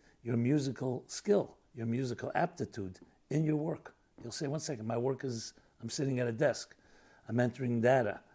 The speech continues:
I'm a programmer. I'm a salesperson. Whatever, I'm an analyst."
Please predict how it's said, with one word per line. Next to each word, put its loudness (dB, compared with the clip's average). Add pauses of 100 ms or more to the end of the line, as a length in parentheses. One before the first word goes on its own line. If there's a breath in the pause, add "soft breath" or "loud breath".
(240 soft breath)
I'm -4
a -6
programmer. 4
I'm -6
a -4
salesperson. -2 (960 soft breath)
Whatever, -6
I'm -4
an -8
analyst." -4